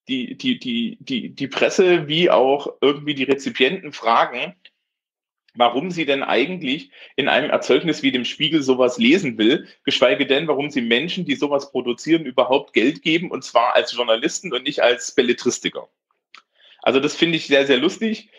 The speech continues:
insbesondere weil aus so einer literaturwissenschaftlichen Sicht so und so jeder Text erstmal Fiktion ist, solange man nicht na-, nachweisen kann, dass in dem Text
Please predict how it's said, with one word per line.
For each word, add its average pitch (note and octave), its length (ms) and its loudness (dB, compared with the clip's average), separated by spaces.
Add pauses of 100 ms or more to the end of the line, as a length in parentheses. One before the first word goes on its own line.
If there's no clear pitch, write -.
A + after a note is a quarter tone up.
(220)
insbesondere D3+ 720 2
weil C3+ 420 2
aus - 160 0
so C3+ 140 0
einer C3 180 0
literaturwissenschaftlichen C3+ 1040 -2
Sicht C3+ 240 0
so B2 80 2
und A#2+ 140 0
so C#3 120 4
jeder A#2 300 4
Text - 260 0
erstmal - 320 0
Fiktion A#2+ 460 -2
ist, C3 140 0
solange A2+ 320 2
man A2+ 180 -4
nicht A2+ 220 -6
na-, G#2 260 2
nachweisen G2+ 460 0
kann, G2+ 180 -2
dass G2+ 180 -6
in G#2 140 -16
dem G2 160 -6
Text - 380 -6